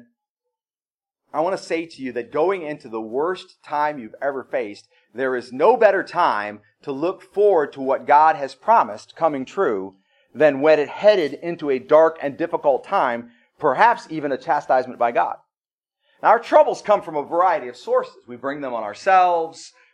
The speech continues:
We, uh, the world brings them on us. People, family members, friends, the situation, falling apart creation, tornadoes and earthquakes and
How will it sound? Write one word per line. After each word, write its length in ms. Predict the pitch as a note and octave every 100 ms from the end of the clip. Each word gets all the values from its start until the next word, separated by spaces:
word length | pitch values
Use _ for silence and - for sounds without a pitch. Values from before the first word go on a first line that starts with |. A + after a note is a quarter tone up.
| _
We, 540 | A#2+ B2+ A#2+ A2 A2+ _ _ -
uh, 200 | - A#2+
the 100 | C3
world 380 | D#3 F#3+ F#3 D#3
brings 240 | E3 D#3+
them 160 | D3+ D3+
on 160 | D3
us. 180 | D3 D3 -
People, 560 | F#3 F#3+ F#3+ F3+ E3+
family 280 | G#3+ G#3+ G3+
members, 340 | F#3+ E3+ E3+ E3 _
friends, 480 | G3 F#3+ F#3+ F#3 F3
the 60 | _
situation, 760 | _ C#3+ F3+ F3+ F3+ F3+ E3+ _ _ _ _ _
falling 460 | - F#3+ G3+ G#3 F#3+
apart 400 | F#3+ F#3 F3 -
creation, 420 | F3 F3+ E3+ D3
tornadoes 560 | E3+ D#3+ F3+ F3+ E3+
and 80 | -
earthquakes 400 | - F3 F3+ E3
and 120 | D3